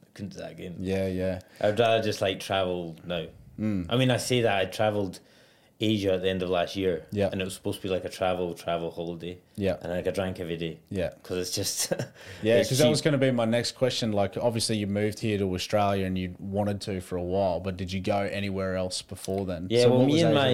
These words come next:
Speaker 2: like?
Speaker 1: I've got a friend back home. He's a
Speaker 2: Mm.
Speaker 1: P T.
Speaker 2: Yeah.
Speaker 1: And we were gonna travel Asia and then finish in Australia,
Speaker 2: Mm-hmm.
Speaker 1: but then covid happened, and he's like, he wants to get more experience,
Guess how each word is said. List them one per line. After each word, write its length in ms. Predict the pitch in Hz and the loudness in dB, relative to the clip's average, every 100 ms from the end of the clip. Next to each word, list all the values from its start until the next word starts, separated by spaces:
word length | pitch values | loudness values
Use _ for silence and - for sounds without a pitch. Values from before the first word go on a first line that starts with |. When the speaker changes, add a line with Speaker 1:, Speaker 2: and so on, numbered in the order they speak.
| 117 | 2
Speaker 2:
like? 140 | 104 - | 0 -4
Speaker 1:
I've 140 | - 110 | -2 0
got 120 | 127 | 0
a 20 | |
friend 280 | - 117 113 | 0 0 2
back 220 | 98 92 | 0 0
home. 300 | 110 104 92 | -2 0 -2
He's 200 | - 120 | -4 0
a 60 | 101 | 0
Speaker 2:
Mm. 60 | |
Speaker 1:
P 120 | - 90 | -2 -8
T. 240 | - 78 - - | -8 -12 -14 -10
Speaker 2:
Yeah. 100 | 104 - - | -10 -10 -6
Speaker 1:
And 420 | 92 95 92 82 - | -2 0 -2 -4 -2
we 100 | 110 | 0
were 100 | 104 | 2
gonna 220 | 110 104 | 2 2
travel 440 | 95 107 104 104 92 | 0 0 2 0 0
Asia 540 | 104 98 95 87 - - | -2 0 2 0 -2 -6
and 100 | 90 | -4
then 380 | 87 87 82 80 - | -2 -4 -6 -10 -18
finish 340 | - 104 92 - | -8 -4 -4 -4
in 80 | 90 | -6
Australia, 480 | 82 - 98 113 143 | -4 -2 0 0 -2
Speaker 2:
Mm-hmm. 200 | 92 113 131 | -4 -4 -2
Speaker 1:
but 80 | 98 | -2
then 160 | 92 85 | -2 -4
covid 380 | - 92 90 | -6 -4 -2
happened, 560 | 90 87 90 87 85 82 - - - | -2 -4 -2 -4 -6 -10 -16 -20 -12
and 220 | 85 85 | -8 -6
he's 400 | 90 95 92 87 | -4 -2 -2 -2
like, 240 | 87 85 82 | -2 -4 -2
he 100 | 104 | -4
wants 160 | 101 | -2
to 60 | 98 | -2
get 100 | 98 | -2
more 140 | 98 | -2
experience, 760 | 92 - 107 90 90 80 - - | -4 -4 -4 -4 -4 -6 -12 -14